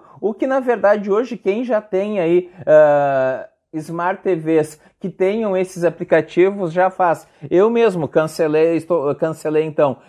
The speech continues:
Telecine, cancelei H B O, cancelei Premiere,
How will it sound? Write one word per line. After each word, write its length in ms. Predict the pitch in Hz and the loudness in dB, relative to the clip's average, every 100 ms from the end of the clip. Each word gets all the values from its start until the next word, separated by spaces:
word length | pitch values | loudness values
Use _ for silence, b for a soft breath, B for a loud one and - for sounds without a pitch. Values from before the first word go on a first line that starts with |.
| 180 | -4
Telecine, 560 | 220 226 220 - 196 196 | 2 2 2 -2 -4 -2
cancelei 580 | 156 143 143 139 147 147 | -4 -4 -6 -4 -2 -4
H 160 | 151 | -6
B 140 | 180 170 | 0 2
O, 140 | 196 | 2
cancelei 500 | 196 123 - 143 147 | 0 -4 -2 0 0
Premiere, 640 | 143 165 180 170 165 202 | 0 -4 -2 2 2 2